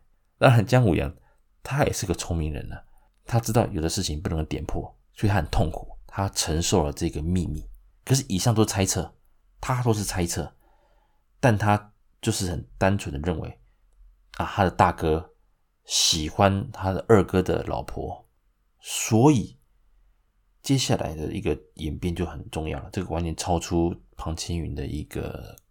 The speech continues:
计划了。因为庞青云他后来，哦，其实赵二虎在军，在那个苏州战役的表现，还有之后在南京私发军饷，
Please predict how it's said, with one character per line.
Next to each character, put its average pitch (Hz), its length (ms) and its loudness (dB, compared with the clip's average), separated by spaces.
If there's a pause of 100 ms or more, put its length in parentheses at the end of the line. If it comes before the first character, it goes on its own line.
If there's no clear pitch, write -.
(240)
计 85 220 -2
划 - 220 -8
了。 - 160 -18 (540)
因 113 100 2
为 - 60 2
庞 98 140 0
青 95 120 -2
云 82 120 -2
他 87 160 -4
后 85 180 -2
来， 69 240 -6 (480)
哦， 69 240 -6
其 82 140 -6
实 73 360 -2
赵 - 160 4
二 - 120 8
虎 - 180 -4
在 85 200 -2
军， 85 260 -2
在 82 360 0 (640)
那 85 140 -6
个 82 100 -2
苏 - 220 -4
州 101 160 2
战 95 180 2
役 90 60 0
的 78 100 -2
表 69 220 -6
现， 90 300 -6
还 - 100 -10
有 85 80 -6
之 87 200 -6
后 90 100 -6
在 87 80 -2
南 78 260 -4
京 85 200 -2
私 87 220 -2
发 85 200 -4
军 82 200 -6
饷， - 140 -10